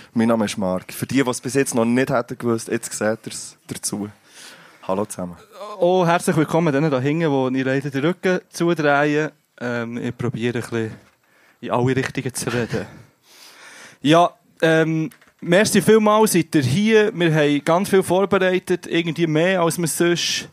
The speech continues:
Speaker 2: für eine reguläre Folge würden vorbereiten. Wobei ich heute Morgen gemerkt habe, vom Gefühl her ist es für mich jetzt nicht gross anders gewesen.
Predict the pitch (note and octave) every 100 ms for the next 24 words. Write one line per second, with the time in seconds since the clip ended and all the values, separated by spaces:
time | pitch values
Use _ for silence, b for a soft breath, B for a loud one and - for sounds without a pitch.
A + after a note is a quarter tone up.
0 | _ B B B B B D#3 D3 D#3 E3+
1 | E3 E3 D#3+ E3 D#3+ D#3 D3+ - _ C#3
2 | C#3 D3+ D#3 - D#3+ - D#3 D3+ D#3 D3
3 | D3 D3 - C#3+ B B - D3+ - F3
4 | F#3+ D#3+ - E3+ D#3 D#3+ D3 D#3 D3+ D3+
5 | - D#3+ D#3 - _ _ _ _ _ _
6 | - C3 - - D3+ F3+ B2+ D3+ D#3 A#2+
7 | - - C3+ D3 D3+ D#3+ D#3 D3 D3+ -
8 | - C3 B2+ - - A2